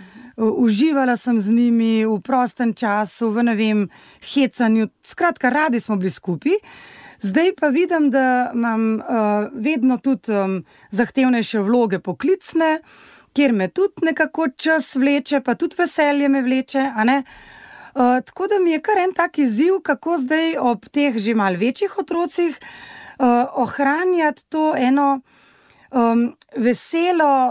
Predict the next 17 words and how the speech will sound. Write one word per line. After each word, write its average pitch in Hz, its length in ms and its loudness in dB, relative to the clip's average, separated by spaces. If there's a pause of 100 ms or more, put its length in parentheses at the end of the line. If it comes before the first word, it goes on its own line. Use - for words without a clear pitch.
pristno 269 720 -2
povezanost, 226 920 -2 (540)
pri - 200 0
tem, 370 260 0
da 302 100 2
je - 100 0
časa 311 440 -2
manj, 294 360 2
čisto 339 240 -6
konkretno 277 580 -2
ga 190 100 0
je 190 80 2
manj, 196 200 2
ker 196 140 0
so 214 140 -2
tudi 269 260 -4
oni, 359 300 2